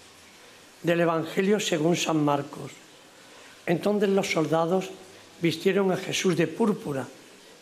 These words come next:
y le pusieron una corona de espinas que habían trenzado.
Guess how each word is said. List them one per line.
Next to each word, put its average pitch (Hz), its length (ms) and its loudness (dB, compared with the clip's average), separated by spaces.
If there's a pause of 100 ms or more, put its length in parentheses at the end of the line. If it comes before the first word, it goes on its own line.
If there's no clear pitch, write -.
(140)
y 165 80 0
le 156 100 4
pusieron 175 580 0 (100)
una 180 240 2
corona 147 400 2
de 135 80 -2
espinas 196 540 0 (500)
que - 80 -4
habían 139 380 0
trenzado. 131 600 -6